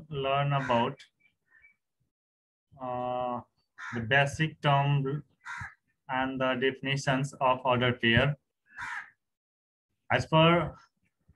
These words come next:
the topic order pair, and as we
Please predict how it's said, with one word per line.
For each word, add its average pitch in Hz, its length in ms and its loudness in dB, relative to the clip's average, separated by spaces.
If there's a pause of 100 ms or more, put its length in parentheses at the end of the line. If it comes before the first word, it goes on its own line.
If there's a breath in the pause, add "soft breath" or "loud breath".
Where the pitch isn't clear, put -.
(3750 loud breath)
the 139 400 2 (1080 loud breath)
topic 143 380 2
order 135 240 0
pair, 131 420 0 (1500 loud breath)
and 139 220 -4
as 139 220 2
we 151 380 4